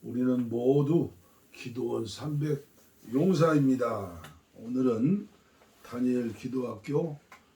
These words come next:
삼백삼십구 일째입니다. 어, 계속해서 전해드리는 불멸의 고전인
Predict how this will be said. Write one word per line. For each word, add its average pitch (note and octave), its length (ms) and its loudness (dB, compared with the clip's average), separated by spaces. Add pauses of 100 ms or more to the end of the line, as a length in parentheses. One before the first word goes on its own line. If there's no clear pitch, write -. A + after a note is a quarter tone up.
삼백삼십구 C#3 2250 -4
일째입니다. G#2 960 -2 (960)
어, F#2+ 300 -16
계속해서 A2+ 1040 -6 (460)
전해드리는 A2 840 -8 (100)
불멸의 C3+ 680 4
고전인 A#2+ 600 -2